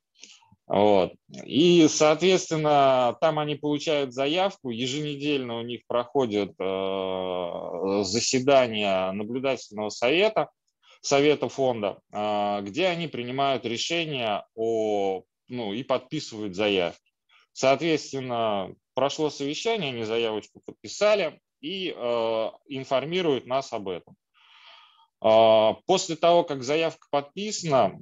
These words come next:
за конкретным многоквартирным домом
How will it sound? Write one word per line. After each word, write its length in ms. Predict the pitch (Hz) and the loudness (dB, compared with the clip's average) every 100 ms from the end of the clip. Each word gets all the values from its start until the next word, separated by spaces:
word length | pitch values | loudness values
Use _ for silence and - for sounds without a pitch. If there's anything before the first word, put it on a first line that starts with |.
| - | -12
за 260 | 101 147 | 0 0
конкретным 680 | 151 147 151 147 147 143 123 | 2 0 0 0 0 0 -8
многоквартирным 840 | 127 123 113 123 - 165 147 117 110 | -6 -8 0 0 0 -4 -6 -6 0
домом 400 | 151 151 139 | 0 0 -6